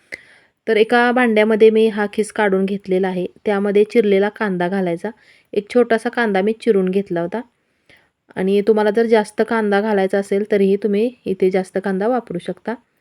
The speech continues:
त्यानंतर आता यामध्ये घालायचं आहे सगळ्यात अगोदर आलं लसूण. आलं लसूण थोडंसं जाडसरच वाटलेलं आहे मी, उकळामध्ये कुटून घेतलं होतं. त्यानंतर घातले अर्धा चमचा जिरे. आता हे जे मी प्रमाण घेते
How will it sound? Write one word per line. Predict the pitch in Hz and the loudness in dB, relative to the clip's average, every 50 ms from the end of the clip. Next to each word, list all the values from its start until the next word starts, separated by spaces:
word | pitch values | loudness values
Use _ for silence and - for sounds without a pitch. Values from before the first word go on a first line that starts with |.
| _ _ _ _ _ _ _ _ _ - | _ _ _ _ _ _ _ _ _ -2
त्यानंतर | 233 233 240 247 247 240 247 240 | 0 0 2 2 2 2 2 0
आता | 240 233 233 226 | 2 2 2 2
यामध्ये | 226 226 220 226 220 226 | 2 2 0 2 2 2
घालायचं | 226 247 233 220 202 196 202 214 | 2 2 2 0 0 0 0 0
आहे | 208 208 202 | -2 -2 -2
सगळ्यात | 202 - 220 202 190 185 196 202 220 226 226 | -4 -6 -6 -6 -6 -2 -2 -2 -2 -2 -2
अगोदर | 226 214 190 185 180 185 190 190 - | -4 -4 -2 -2 -2 -2 -2 -2 -2
आलं | 175 185 196 190 196 | -2 0 0 2 2
लसूण. | 196 196 185 - - - 196 220 - - _ _ _ _ _ _ _ - | 2 0 0 -2 -4 -4 -4 -4 -6 -12 _ _ _ _ _ _ _ -4
आलं | 196 208 226 233 | 0 2 4 4
लसूण | 247 247 240 254 247 247 | 4 2 2 0 -2 2
थोडंसं | 254 269 247 220 220 220 - 240 | 4 6 6 6 4 4 0 0
जाडसरच | 220 240 233 220 208 196 - 220 208 214 - | 2 2 2 2 0 0 -2 0 0 0 2
वाटलेलं | 233 233 220 226 - 180 180 185 180 | 0 0 0 0 0 0 0 0 0
आहे | 180 185 180 | 0 -2 -2
मी, | 185 208 254 - - | -4 -4 -6 -6 -6
उकळामध्ये | 202 196 202 196 175 175 190 185 185 196 | -6 -4 -2 -2 -2 -2 -2 -2 -2 -2
कुटून | - - 190 - 185 180 | -4 -4 -4 -4 -4 -4
घेतलं | 180 196 196 - 185 170 | -2 -4 -4 -4 -4 -4
होतं. | 170 170 - 226 240 _ _ _ - - _ _ _ _ _ _ - | -4 -4 -4 -8 -10 _ _ _ -20 -20 _ _ _ _ _ _ -4
त्यानंतर | 233 233 247 247 240 254 247 | -2 0 0 0 0 0 0
घातले | 240 254 247 247 233 214 220 - - | 2 2 0 0 0 0 0 0 0
अर्धा | 214 214 214 196 202 202 | -2 -2 -2 -2 -2 -2
चमचा | 202 - 214 208 196 - 196 185 | -2 -2 -2 -2 -2 -2 -2 -2
जिरे. | 175 - 214 214 202 185 190 226 262 _ _ _ _ _ _ _ _ _ _ _ _ | -2 0 2 4 4 4 2 0 -4 _ _ _ _ _ _ _ _ _ _ _ _
आता | - - 214 254 | -8 -2 0 2
हे | 254 240 269 269 277 | 4 6 6 6 6
जे | 247 294 294 | 6 4 4
मी | 285 285 285 | 4 4 0
प्रमाण | 285 - 277 254 233 233 226 233 | 0 2 2 2 4 2 2 2
घेते | 233 254 247 240 - 214 214 | 2 2 2 4 4 4 2